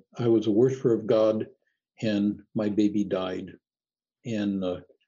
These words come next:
I prayed to God and nothing happened. And there was no presence of him, nothing.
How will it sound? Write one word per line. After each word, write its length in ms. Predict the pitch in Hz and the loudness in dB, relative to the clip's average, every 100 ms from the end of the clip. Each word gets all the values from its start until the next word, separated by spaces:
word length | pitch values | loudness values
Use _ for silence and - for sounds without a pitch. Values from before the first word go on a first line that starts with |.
| _ _ 117 | _ _ -4
I 80 | |
prayed 400 | 110 - 139 131 | -4 -2 0 2
to 60 | 123 | 2
God 380 | 117 113 110 107 - | 2 2 2 -2 -10
and 380 | 101 98 98 101 | -10 -6 -4 -2
nothing 320 | 110 110 104 | -2 -2 -4
happened. 600 | 95 95 87 101 92 - - _ _ _ _ _ _ _ _ - | -2 -6 -6 -10 -12 -16 -20 _ _ _ _ _ _ _ _ -10
And 180 | 101 | -6
there 80 | 101 | -4
was 140 | 95 101 | -4 -2
no 160 | 107 | -2
presence 520 | - 127 117 120 113 | 0 0 2 0 -2
of 60 | 107 | -2
him, 240 | 110 107 | 0 2
nothing. 480 | 107 107 123 110 113 | 2 0 0 0 -2